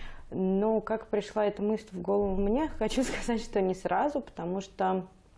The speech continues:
я изначально учитель английского языка, и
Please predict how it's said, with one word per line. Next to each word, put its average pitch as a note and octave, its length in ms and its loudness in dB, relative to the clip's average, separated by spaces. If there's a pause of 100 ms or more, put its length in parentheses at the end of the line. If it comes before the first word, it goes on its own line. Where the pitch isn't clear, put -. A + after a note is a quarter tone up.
(1080)
я F3+ 600 2 (920)
изначально F3 600 0
учитель F3 520 0
английского G#3+ 560 2
языка, G#3 520 4 (800)
и F#3+ 760 6